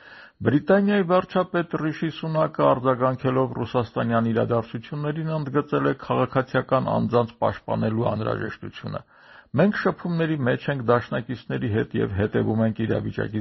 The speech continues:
զարգացմանը։ Նրանցից մի քանիսի հետ ես այսօր կխոսեմ ավելի ուշ, բայց գլխավորը, որպեսզի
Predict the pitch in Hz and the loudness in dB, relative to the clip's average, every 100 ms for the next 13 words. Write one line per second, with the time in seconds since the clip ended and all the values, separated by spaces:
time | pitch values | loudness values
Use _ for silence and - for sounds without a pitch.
0 | 98 104 107 101 - 98 104 101 107 110 | -4 -4 -2 -4 -4 -6 -6 -6 -4 -2
1 | 110 - 147 - 151 - 151 151 147 151 | -2 -4 -8 -6 -4 0 0 0 0 0
2 | 147 131 - 131 - 139 - - 139 127 | 0 0 0 -2 -2 -4 -8 -6 -6 -2
3 | 143 135 131 131 143 117 98 - - - | -2 2 0 0 0 -2 -4 -10 -16 -18
4 | - 104 101 104 104 - 113 175 175 107 | -2 0 0 -4 -4 0 0 2 0 0
5 | 131 151 151 139 | -2 -2 -2 -2